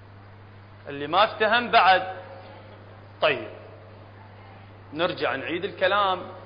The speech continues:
مثل ما نقول من جدة وعتيق. زين، عندنا سكون العارض وسكون لازم، صحيح حجينا؟ السكون العارض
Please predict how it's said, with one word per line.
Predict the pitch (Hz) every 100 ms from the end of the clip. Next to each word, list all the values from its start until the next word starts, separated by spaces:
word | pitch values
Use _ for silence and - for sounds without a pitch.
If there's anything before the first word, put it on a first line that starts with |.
| - - - - - -
مثل | 147 170
ما | 165 160
نقول | 147 165 180 - - - - - -
من | 156 156
جدة | 196 185 240
وعتيق. | 185 190 180 165 123 - - - - - - -
زين، | 139 185 285 - - - - - - - - - - - - - - -
عندنا | - 240 226 254
سكون | 247 240 - 262 262 247
العارض | 240 220 247 262 285 262
وسكون | 240 - 208 247 269 311 285
لازم، | 262 190 151 147 127 117 - - -
صحيح | 139 170 -
حجينا؟ | 190 202 240 277 330 - - - - - -
السكون | 208 - 247 330 381 294
العارض | 220 208 214 180 175